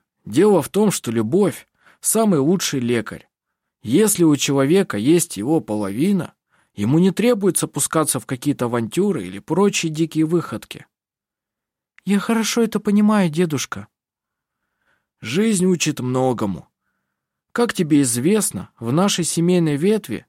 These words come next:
до этого не было меченых, так что мы были вправе ожидать, что их и не будет. Да, Шира была избранной, но она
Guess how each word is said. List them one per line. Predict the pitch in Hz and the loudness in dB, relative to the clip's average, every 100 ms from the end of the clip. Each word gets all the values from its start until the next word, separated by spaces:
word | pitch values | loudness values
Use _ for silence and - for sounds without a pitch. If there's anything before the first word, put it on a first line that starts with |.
| - | -6
до | 120 | 0
этого | 190 202 185 | 0 0 0
не | 180 214 | 2 2
было | 208 135 113 | 2 0 0
меченых, | 117 120 107 104 71 - - _ _ _ _ _ | -2 -2 -4 -8 -12 -18 -20 _ _ _ _ _
так | 214 214 | -4 -4
что | - 185 | -2 2
мы | 175 | 2
были | 170 175 160 | 4 4 4
вправе | 135 - 170 160 143 | 0 -2 0 2 2
ожидать, | 139 143 147 190 165 _ _ _ | 0 -2 -2 -4 -4 _ _ _
что | - - 131 | -12 -2 2
их | 190 - | 2 2
и | 180 | 0
не | 185 | 2
будет. | 180 190 135 - - _ _ _ _ _ _ _ _ _ | 0 -2 -4 -10 -20 _ _ _ _ _ _ _ _ _
Да, | 143 185 214 107 - - _ | -6 0 0 0 -6 -16 _
Шира | - - 226 208 | -8 -2 2 2
была | 175 175 175 | 2 2 2
избранной, | - 214 196 160 110 90 69 _ _ _ _ _ _ | 0 -4 -4 -4 -6 -6 -12 _ _ _ _ _ _
но | 120 151 | -2 0
она | 190 220 180 | 2 2 0